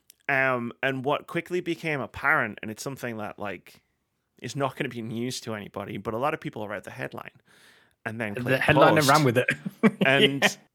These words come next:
Speaker 1: this is something I've definitely b-, gotten on my soapbox about before on this podcast and on social media, which is, like, people need, you need to stop just reading headlines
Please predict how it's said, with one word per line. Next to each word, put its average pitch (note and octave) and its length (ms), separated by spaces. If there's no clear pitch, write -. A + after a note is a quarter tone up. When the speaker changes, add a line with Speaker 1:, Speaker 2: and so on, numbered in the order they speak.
Speaker 1:
this D3+ 140
is E3+ 100
something F#3 340
I've D3 120
definitely C3+ 540
b-, A#2 240
gotten B2 300
on B2 80
my A#2+ 100
soapbox A#2 560
about A2 260
before A2+ 360
on C3 120
this C3 140
podcast D3 500
and A#2+ 100
on A2+ 120
social A#2+ 360
media, A#2 380
which A#2+ 220
is, A#2 140
like, A2+ 200
people D3 480
need, B2 320
you B2+ 140
need D3 300
to E3+ 80
stop - 400
just D3 300
reading D3 280
headlines A#2 580